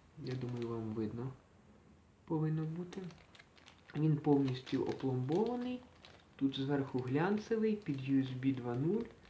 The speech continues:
а внизу він такий матовий під євровилку. На жаль, зараз не знаю, буде видно модель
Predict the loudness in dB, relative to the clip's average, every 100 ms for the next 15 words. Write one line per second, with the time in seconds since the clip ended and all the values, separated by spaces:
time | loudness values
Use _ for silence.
0 | -20 -20 -20 -14 -6 -2 0 0 2 2
1 | 4 4 2 0 -2 -2 -2 0 0 0
2 | 0 2 0 -2 -10 -18 -10 -6 -2 2
3 | 4 4 2 2 0 -4 -10 -10 -12 -16
4 | -16 -8 -2 -2 2 2 2 -2 -4 0
5 | 0 0 0 2 2 2 2 2 4 4
6 | 4 4 4 0 -2 -10 -20 -20 -20 -20
7 | -20 -20 -20 -20 -20 -20 -20 -4 2 4
8 | 6 6 6